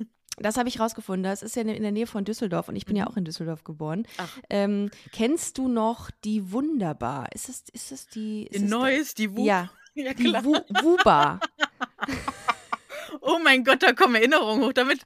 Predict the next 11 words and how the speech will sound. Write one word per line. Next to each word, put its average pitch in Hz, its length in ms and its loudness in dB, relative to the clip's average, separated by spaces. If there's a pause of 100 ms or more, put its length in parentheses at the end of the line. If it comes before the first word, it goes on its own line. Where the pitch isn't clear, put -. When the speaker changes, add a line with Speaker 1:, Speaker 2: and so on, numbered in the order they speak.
Speaker 2:
also 247 220 -2
du 247 160 -2
konfrontierst 269 680 0
mich 294 160 2
hier 240 160 -4
gerade, 220 320 2
damit 254 180 0
hätte 254 140 0
ich 247 80 -14
nie 247 220 -2
gerechnet. 208 400 -4